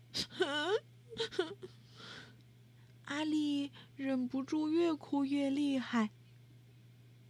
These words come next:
这时候，妈妈弯下腰，拿出一块小手绢，开始给阿丽擦眼泪。“我当然爱你啦。”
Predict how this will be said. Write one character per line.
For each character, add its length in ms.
这 200
时 180
候， 360
妈 200
妈 160
弯 200
下 200
腰， 420
拿 200
出 220
一 80
块 260
小 240
手 200
绢， 460
开 240
始 160
给 260
阿 220
丽 240
擦 300
眼 340
泪。 300
“我 160
当 420
然 300
爱 400
你 260
啦。” 460